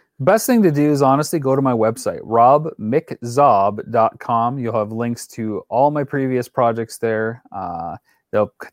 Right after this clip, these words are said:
tell you different ways to watch it. The social links are at the bottom, at Rob McZob on Twitter, Instagram, and TikTok.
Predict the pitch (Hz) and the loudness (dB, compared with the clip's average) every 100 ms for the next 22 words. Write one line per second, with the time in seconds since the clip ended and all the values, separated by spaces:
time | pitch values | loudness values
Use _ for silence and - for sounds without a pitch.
0 | _ 117 113 110 110 101 107 101 127 151 | _ 2 2 0 -2 -4 -6 -4 0 2
1 | 151 156 - 120 117 110 113 110 110 104 | 2 0 -2 -2 -2 -2 -4 -4 -4 -4
2 | 104 110 110 113 120 - 113 - 117 113 | -4 0 2 2 -2 0 2 4 2 2
3 | 113 - 113 107 104 101 160 160 147 113 | 0 0 2 2 -2 -2 0 0 -2 -4
4 | 117 123 117 110 107 98 - 147 - 147 | -8 -6 -4 -4 -6 -8 -2 -2 0 4
5 | 135 131 | 4 4